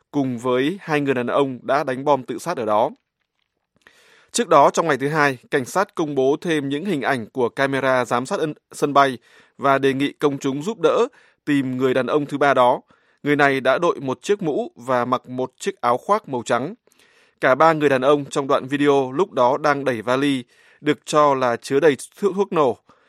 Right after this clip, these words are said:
đi qua sảnh của trạm khởi hành ở sân bay. Hai trong số ba người đàn ông đã chết trong các vụ nổ. Người đàn ông thứ ba có quả bom đã không nổ được, hiện là đối tượng bị săn lùng ráo riết.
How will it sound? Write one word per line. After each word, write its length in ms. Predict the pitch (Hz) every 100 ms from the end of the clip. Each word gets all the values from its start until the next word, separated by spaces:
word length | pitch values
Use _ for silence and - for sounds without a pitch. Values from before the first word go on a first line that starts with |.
| _ -
đi 180 | 151
qua 280 | 151 160 143
sảnh 280 | 135 143 120
của 220 | - 120
trạm 200 | 110 123
khởi 160 | - 123
hành 220 | 123 117
ở 100 | 98
sân 180 | 131 131
bay. 200 | 131 127 _ _ _ _ _
Hai 260 | - 170 160
trong 180 | 165 156
số 220 | - 143
ba 160 | 160 151
người 160 | 143
đàn 100 | 127
ông 260 | 127 143 131
đã 140 | 120 131
chết 260 | - 220
trong 140 | - 135
các 160 | 180
vụ 120 | 180 135
nổ. 260 | 135 110 - _ _ _
Người 200 | 139 143
đàn 120 | 139 139
ông 100 | 139
thứ 140 | 143
ba 260 | 156 147 139 -
có 120 | 135
quả 160 | 143
bom 320 | 123 139 135 120
đã 160 | 123
không 260 | 160 175 151
nổ 140 | 113
được, 220 | 120 123 _ _ _ _
hiện 180 | 156 -
là 260 | 135 123
đối 200 | 120 123
tượng 200 | 175 190 -
bị 200 | 143 135
săn 220 | - 139
lùng 220 | 135 120 104
ráo 180 | 113
riết. 220 | 120 190